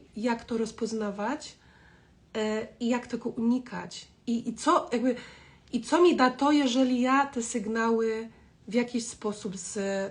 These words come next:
em, e, z,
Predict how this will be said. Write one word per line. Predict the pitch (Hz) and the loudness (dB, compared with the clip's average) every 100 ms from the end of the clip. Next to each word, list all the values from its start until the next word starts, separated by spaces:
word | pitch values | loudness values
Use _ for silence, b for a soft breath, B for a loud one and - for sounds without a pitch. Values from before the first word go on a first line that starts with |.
| - | -8
em, | 190 185 180 180 180 185 185 - _ _ - _ - _ - - | -6 -4 -4 -6 -6 -8 -12 -20 _ _ -20 _ -20 _ -8 -4
e, | 208 196 | -2 -2
z, | 185 175 | -2 -4